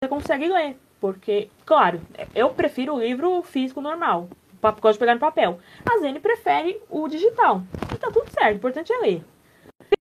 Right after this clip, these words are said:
O digital já é um, um começo, né? Já, já nos ajuda. O primeiro livro que eu já vou falar logo de cara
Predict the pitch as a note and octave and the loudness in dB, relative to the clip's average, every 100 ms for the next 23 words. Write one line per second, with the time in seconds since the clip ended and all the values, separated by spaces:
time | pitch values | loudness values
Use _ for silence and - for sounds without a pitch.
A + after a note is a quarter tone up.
0 | _ - B4 C#4+ A#3+ D4 D4+ F4+ F#4 F4 | _ 2 4 4 2 0 2 4 4 4
1 | B4+ - - - E4+ C5+ A4 D#4+ D#4 A#3+ | 4 -2 -12 -10 -4 -4 0 0 0 0
2 | A3+ G3+ G#3+ C4+ - G3+ A3+ C#4 A4+ G#4+ | 0 0 0 0 -4 -2 -2 0 2 2
3 | D4+ G#3+ E3+ E3 _ _ _ _ _ _ | 0 -4 -6 -8 _ _ _ _ _ _
4 | _ _ _ _ _ _ _ _ _ _ | _ _ _ _ _ _ _ _ _ _
5 | C#5+ G#4+ D#4 C4 B3 G#3 G#3 G#3+ A3 A3 | -2 0 0 0 0 0 0 0 -2 -2
6 | A3 G3+ F#3+ F#3+ F#3+ F3+ - C4+ C#4 F3 | -2 -2 0 -2 -4 -6 2 2 4 0